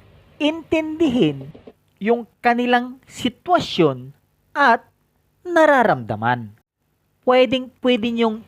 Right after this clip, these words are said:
iturok yan sa batok, mga boss. Pero dapat walang tumutubong balahibo na bagong sibol, mga boss. Dahil yun po ay masakit. Kung sa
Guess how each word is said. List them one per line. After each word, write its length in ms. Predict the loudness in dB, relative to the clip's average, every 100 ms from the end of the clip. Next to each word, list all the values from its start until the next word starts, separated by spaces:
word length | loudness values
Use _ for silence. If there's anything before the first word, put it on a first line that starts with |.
| _ -6
iturok 480 | -2 2 2 2
yan 320 | 0 0 0 -6 _
sa 240 | _ -4 -2
batok, 480 | 0 -2 -2 -6 -8
mga 260 | -14 -10 -8
boss. 300 | -8 -10 -12 _ -20 _ _
Pero 320 | 0 4 2
dapat 560 | 4 2 2 0 -2 -4 _ _ _ _ _ -2
walang 480 | 2 2 2 0 -6 -12 -20 _ _
tumutubong 1200 | 0 2 0 -2 -4 -4 0 2 0 0 -6 -2
balahibo 720 | 0 2 2 2 2 0 0 -6 _
na 320 | -10 -2 0 0
bagong 480 | 2 0 0 -8
sibol, 480 | -12 -8 -6 -4 -4
mga 240 | -6 -10 -8
boss. 320 | -10 -10 -20 -20 _
Dahil 480 | -2 2 4 2 0
yun 160 | -2 -2
po 240 | -4 -4 -4 -2
ay 160 | 0
masakit. 560 | 0 -4 -8 -4 -4 -4 _ -20 -20 _ _ _
Kung 320 | 0 0 0
sa 320 | -6 -2 0